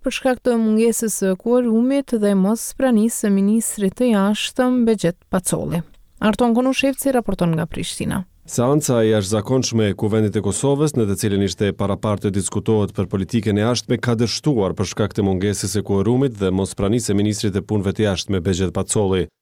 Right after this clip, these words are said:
Speaker 2: Deputetët pjesëmarrës në seancë thanë se mbajtja e seancës pa prezencën e kryeministrit Ramush Haradinaj dhe ministrit të jashtëm të Kosovës Bexhet Pacolli nuk ka kuptim.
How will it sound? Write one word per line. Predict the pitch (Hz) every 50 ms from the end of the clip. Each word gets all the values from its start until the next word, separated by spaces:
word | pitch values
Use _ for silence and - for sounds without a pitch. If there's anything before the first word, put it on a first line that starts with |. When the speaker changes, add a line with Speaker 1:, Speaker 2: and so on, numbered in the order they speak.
| _ _
Speaker 2:
Deputetët | - 104 98 117 113 127 127 160 160 147 156 139 -
pjesëmarrës | - 120 110 - - 127 127 120 104 -
në | 110 104 -
seancë | - 113 113 110 - -
thanë | - 110 107
se | 92 - 110 104 98
mbajtja | 92 92 113 110 104 - 107 98
e |
seancës | - - 107 110 107 98 104 98 - -
pa | - 120 113
prezencën | - 104 107 90 101 107 107 101 - 101 98
e | 95 98
kryeministrit | 98 98 101 98 101 107 101 104 - 104 95 -
Ramush | 107 101 104 98 -
Haradinaj | 101 101 101 98 113 110 107 104
dhe | 92 101
ministrit | 101 104 110 101 - - 98 -
të | 104 107
jashtëm | 107 98 - - - 104 101 90
të | - 95 95
Kosovës | 98 - - 123 113 98 98 90
Bexhet | 101 95 95 101 87
Pacolli | 101 92 - - 131 135 131 117 104 - - - - - - _
nuk | 113 139 147 139
ka | 131 123
kuptim. | - 139 120 - - 147 127 98 82 71